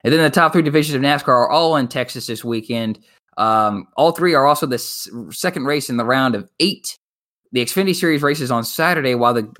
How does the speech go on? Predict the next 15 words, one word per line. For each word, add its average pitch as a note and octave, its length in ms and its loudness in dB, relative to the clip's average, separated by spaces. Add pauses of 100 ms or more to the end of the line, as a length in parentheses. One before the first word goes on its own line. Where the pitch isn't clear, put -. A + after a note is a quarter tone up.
Gander C#3 280 2
R B2+ 100 4
V C3 120 0
and B2+ 80 0
Outdoors B2 300 -2
Truck C#3 220 -2
Series B2 340 -4
and A2 100 -8
the A2 40 -6
Cup - 240 -10
Series A#2 260 -4
both D3+ 300 0
race C#3 240 -2
on A#2+ 160 -4
Sunday. A#2 600 0